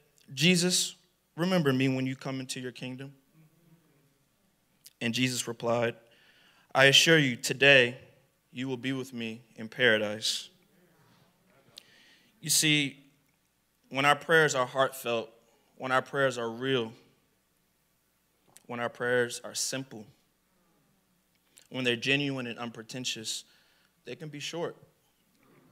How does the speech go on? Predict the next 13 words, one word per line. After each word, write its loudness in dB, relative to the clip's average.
They -6
can -12
be -8
easy. -10
That 8
criminal's 6
prayer 6
was 2
straightforward. 0
Jesus 2
heard 6
his -4
lament 0